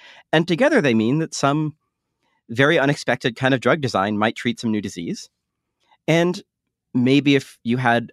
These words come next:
enough medical researchers trying enough different things, eventually they'd stumble into that. But it seems plausible at some point that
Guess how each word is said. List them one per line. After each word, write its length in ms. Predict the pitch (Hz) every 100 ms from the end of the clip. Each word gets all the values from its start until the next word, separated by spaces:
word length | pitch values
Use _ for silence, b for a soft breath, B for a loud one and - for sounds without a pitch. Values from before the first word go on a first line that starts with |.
| _ _ _
enough 340 | 131 135 160 160
medical 260 | 143 143
researchers 400 | 131 127 120 120
trying 220 | 113 117 117
enough 200 | 135 -
different 240 | 131 127
things, 220 | 139 170
eventually 420 | 131 117 135 135
they'd 200 | 120 117
stumble 260 | - 110 107
into 140 | 127
that. 200 | 202 262 - b b b b b b _
But 180 | 160 160
it 80 | 160
seems 160 | 175
plausible 280 | - 339 123
at 80 | 117
some 160 | 113 -
point 260 | 104 170 -
that 220 | 110 113